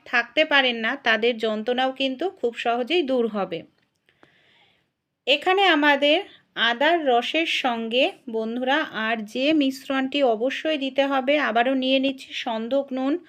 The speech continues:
বা খনিজ লবণ। এর উপকারিতা বলে শেষ করা যাবে না, আপনারা Google-এও সার্চ করে দেখে নিতে পারেন সন্দক নুনের উপকারিতা। এখানে আমি সামান্য পরিমাণ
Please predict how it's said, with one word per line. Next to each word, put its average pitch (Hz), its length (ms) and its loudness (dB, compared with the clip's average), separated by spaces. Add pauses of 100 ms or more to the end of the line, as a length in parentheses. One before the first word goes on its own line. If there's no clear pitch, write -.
(260)
বা 233 100 2
খনিজ 247 500 -4
লবণ। 277 420 2
এর 254 200 0 (280)
উপকারিতা 302 760 -2
বলে 240 360 -2
শেষ 285 360 -6
করা 294 260 0
যাবে 277 280 0
না, 302 100 0
আপনারা 247 280 -4
Google-এও 254 440 0
সার্চ 254 320 -2
করে 330 260 -2
দেখে 285 300 2
নিতে 226 240 -2
পারেন 214 320 0
সন্দক 226 520 -4
নুনের 277 280 -4
উপকারিতা। 190 640 -4 (720)
এখানে 349 320 4
আমি 370 160 4
সামান্য 311 460 2
পরিমাণ 311 420 2